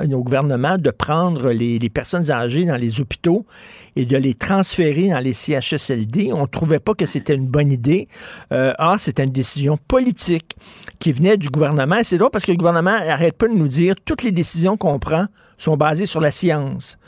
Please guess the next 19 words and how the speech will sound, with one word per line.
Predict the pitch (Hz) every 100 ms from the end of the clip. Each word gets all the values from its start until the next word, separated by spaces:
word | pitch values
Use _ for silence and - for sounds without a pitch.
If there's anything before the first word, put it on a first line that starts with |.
| - -
sont | - 139
tous | 110 269 240
basées | 175 180 170 151 208
sur, | 196 - 175 180 156
euh, | 139 135
la | 131
santé | - 143 190
publique. » | 156 147 151 196 - - - -
Et | 131
lui, | 123 160
il | 156
dit, « | 139 156
Ben | 123 139 139
non, | 139 143
on | 185 160
n'avait | 135 131
pas | - 180
dit | 131
ça. » | - 160